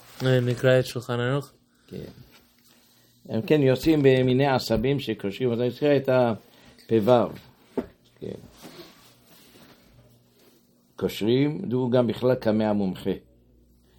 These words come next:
Speaker 2: כתב אחד גם שיקיים ותכשיטו לחולה, אבל במה שאין קמע, מתי נקרא קמע מומחה. הלאה, אין יוצאים. בקמע שאינו תקרא.
Speaker 1: אין יוצאים בקמע שאינו מומחה.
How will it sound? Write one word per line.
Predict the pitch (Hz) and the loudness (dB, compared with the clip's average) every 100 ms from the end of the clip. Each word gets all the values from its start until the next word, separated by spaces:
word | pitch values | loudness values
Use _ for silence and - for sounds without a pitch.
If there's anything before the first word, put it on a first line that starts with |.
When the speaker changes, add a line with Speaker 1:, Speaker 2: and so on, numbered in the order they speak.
| _ _ - _ _ - - - | _ _ -20 _ _ -20 -18 -16
Speaker 2:
כתב | - 101 101 | -4 -4 -2
אחד | 95 | -4
גם | 92 | -4
שיקיים | 92 95 92 87 | -4 -8 -6 -6
ותכשיטו | 110 95 92 107 110 | -6 -6 -8 -6 -2
לחולה, | 95 - 82 110 | -4 -4 -4 -4
אבל | 107 | -4
במה | 98 92 | -6 -6
שאין | 87 95 95 | -4 -4 -4
קמע, | 98 95 101 90 | -4 -2 -4 -4
מתי | 92 92 92 | -6 -4 -4
נקרא | 87 95 | -4 -6
קמע | 98 85 90 90 | -6 -6 -6 -6
מומחה. | 82 76 - 71 - | -8 -10 -10 -10 2
הלאה, | 131 110 - _ - | 2 2 -2 _ -10
אין | 135 135 | -4 0
יוצאים. | 117 107 113 110 76 - _ _ _ _ | 0 0 -2 -2 -4 -14 _ _ _ _
בקמע | 95 - 113 127 120 | -10 -4 -2 0 0
שאינו | 113 110 101 | 0 -2 -4
תקרא. | 110 - | -2 2
Speaker 1:
אין | 139 147 151 | 4 4 4
יוצאים | 151 139 - 160 139 | 4 2 0 2 2
בקמע | 127 - 123 131 143 143 | 2 0 2 4 4 2
שאינו | 135 127 127 139 139 | 0 0 2 4 4
מומחה. | 120 107 104 | 2 -2 2